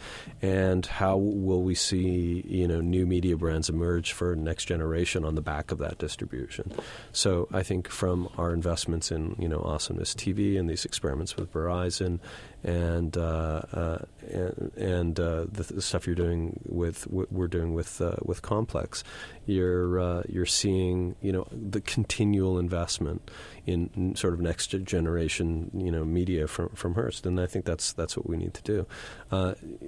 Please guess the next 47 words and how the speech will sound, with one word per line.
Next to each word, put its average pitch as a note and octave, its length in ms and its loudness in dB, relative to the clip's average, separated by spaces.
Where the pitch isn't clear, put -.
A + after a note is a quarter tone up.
there's G#2+ 360 2
a G2 40 0
gentleman G2 380 6
named F2 240 4
Niraj F2 580 4
that E2+ 120 0
I E2 80 0
work F2 320 -2
with F2 160 0
that - 160 -2
has F2 200 -2
been, F2+ 360 0
you G2+ 120 -2
know, F2+ 100 2
pulling F2 300 0
a F2+ 60 0
lot F2+ 220 -2
on F2 160 0
a F2 60 0
lot E2+ 220 0
of F2 80 0
those F2 180 -2
investments, - 640 -4
and, F#2 300 -2
uh, F2 180 -2
and, G2 380 0
uh, G1+ 560 0
I G#2 100 0
think, - 480 -2
like, A2 200 0
like A2+ 160 2
I - 20 0
said, A#2 200 0
that's F#2 160 0
just - 200 0
part G#2 280 2
of F#2+ 160 0
this F#2+ 160 2
kind G2 180 0
of F2+ 100 2
evolutionary F#2 840 2
zeal F2+ 400 2
of E2+ 100 -4
the - 80 -6
corporation, F2+ 680 0
and E2 120 -2
I, E2 120 -2